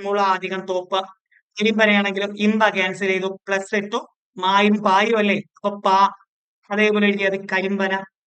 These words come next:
ഇതാണ് ആഗമസന്ധി. മക്കളെ, ഒരു വാക്ക് ഞാൻ തരാം, ഇത് നിങ്ങൾക്ക് ഒന്ന് മനസ്സിലാക്കി വെക്കാൻ പറ്റിക്കഴിഞ്ഞാൽ ഏത് ആഗമസന്ധിയിലുള്ള ശബ്ദങ്ങളും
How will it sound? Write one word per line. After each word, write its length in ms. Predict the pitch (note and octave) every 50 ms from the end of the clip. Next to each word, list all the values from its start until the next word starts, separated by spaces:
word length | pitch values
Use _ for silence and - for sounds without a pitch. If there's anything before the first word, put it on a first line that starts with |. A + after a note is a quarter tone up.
| _ _ _ _ _ _ _ _ _ -
ഇതാണ് 600 | G#3+ A3+ B3 G#3+ B3+ A3+ G3 F#3+ F#3 F#3 F#3+ A3 G#3 G3+
ആഗമസന്ധി. 840 | F3 F#3 F#3 F#3+ F#3 G3+ G3 G3 G3 G3 F#3+ F3+ F#3 F#3+ G3 G3 _ _ _ _ _ _ _ _ _ _ -
മക്കളെ, 180 | F3 G3 G3
ഒരു 240 | G3 F#3 F#3+ F#3+ A#3
വാക്ക് 300 | G#3 F#3+ F#3+ F#3+ G3 G#3
ഞാൻ 220 | G3 G3 F#3+ F#3
തരാം, 280 | F#3 F3+ F#3 F#3 F#3+ - _ _ _ _ -
ഇത് 280 | A3 A#3+ A#3 D4+ C#4
നിങ്ങൾക്ക് 380 | B3 A#3 A#3 A#3 A#3 A#3 A3 G#3 - -
ഒന്ന് 160 | G#3 G#3+ A3+ A3+
മനസ്സിലാക്കി 540 | G#3 F#3+ G3 G3 - A3 G#3 G#3+ G#3+ A3
വെക്കാൻ 320 | F#3+ F3+ - G3 G3+ G3 G3
പറ്റിക്കഴിഞ്ഞാൽ 640 | F#3 F#3 F#3+ F#3+ G3 G3 F#3+ F#3 F#3+ F#3 F3 D#3 - _ _ _ _ _ _ _ -
ഏത് 760 | G3+ G#3+ A3 A#3+ B3+ C4+ C#4 D4 D4 C#4+ D4+ D#4 D#4 D#4 - G3+
ആഗമസന്ധിയിലുള്ള 840 | G3 G#3 G#3+ A3 A#3 A#3 A3+ G#3+ A3 A3 G3+ G3+ G#3 G3+ G3 G3
ശബ്ദങ്ങളും 540 | F#3+ - G3 F3+ F3+ F#3 F#3 F#3+ F#3+ G3 F#3+